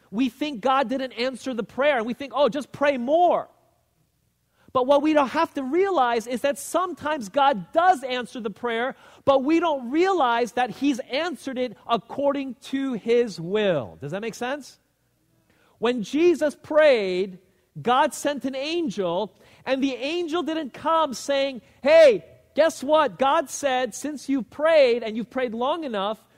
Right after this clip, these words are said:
you don't have to do this anymore." No. The angel came and he said, "You've got to go through with this, but God is gonna give you the strength to make it through." Some of you here tonight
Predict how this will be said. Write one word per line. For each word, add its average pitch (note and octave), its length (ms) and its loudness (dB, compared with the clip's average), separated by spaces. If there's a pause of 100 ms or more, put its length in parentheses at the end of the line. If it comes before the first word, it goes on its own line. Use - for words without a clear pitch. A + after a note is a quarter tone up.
you A#3 120 0
don't D#4 180 0
have C#4+ 180 -2
to C4 80 -8
do C#4 240 -4
this F4 180 -6
anymore." G3 400 -4
No. A#3 400 -8 (1500)
The A#3+ 200 -2
angel C#4 380 -2
came A#3+ 720 -4
and A#3 160 -8
he C4 120 -4
said, B3+ 440 -4 (1300)
"You've F3+ 260 -4
got A3+ 180 -2
to B3 80 -2
go A#3 200 -2
through A#3+ 300 -8
with A3 200 -4
this, - 500 -12 (360)
but D3+ 260 -10
God F#3+ 420 -2
is E3 140 -12
gonna E3 180 -8
give F3 280 -8
you F#3+ 100 -8
the F3 80 -10
strength D#3 640 -12 (140)
to D3+ 100 -10
make D3+ 240 -8
it C#3 100 -14
through." G#2+ 320 -14 (2000)
Some A3+ 280 -8
of A#3 140 -6
you A3+ 200 -8
here A#3 260 -8
tonight G#3 560 -12